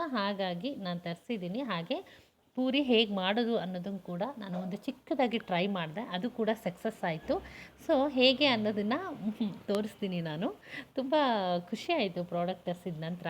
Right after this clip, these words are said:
ಯಾಕೆ ಅಂತಂದರೆ, ಆ, ಈ ಥರದ ಒಂದು,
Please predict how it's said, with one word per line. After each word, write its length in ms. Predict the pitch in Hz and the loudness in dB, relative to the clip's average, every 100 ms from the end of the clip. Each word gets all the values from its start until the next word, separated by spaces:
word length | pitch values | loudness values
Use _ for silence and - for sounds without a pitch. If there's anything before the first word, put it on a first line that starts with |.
| 175 | -2
ಯಾಕೆ 320 | 180 196 226 | 2 2 2
ಅಂತಂದರೆ, 640 | 208 190 185 196 190 185 - - - - | -2 0 -4 0 0 -2 -6 -14 -16 -8
ಆ, 100 | 202 | -4
ಈ 180 | 185 214 | -2 -2
ಥರದ 320 | 247 269 254 254 | -2 0 0 2
ಒಂದು, 480 | 233 208 208 220 | 0 0 0 0